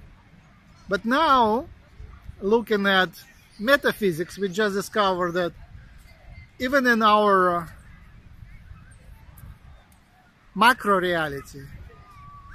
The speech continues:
macro scale reality, there are deviations,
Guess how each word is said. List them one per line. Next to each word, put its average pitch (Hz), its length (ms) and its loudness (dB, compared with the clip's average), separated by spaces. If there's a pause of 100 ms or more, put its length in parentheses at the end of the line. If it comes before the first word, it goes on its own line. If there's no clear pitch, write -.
macro 196 380 2
scale 208 440 -2
reality, 151 580 -6 (3750)
there 208 160 0
are 202 100 6
deviations, 220 1040 0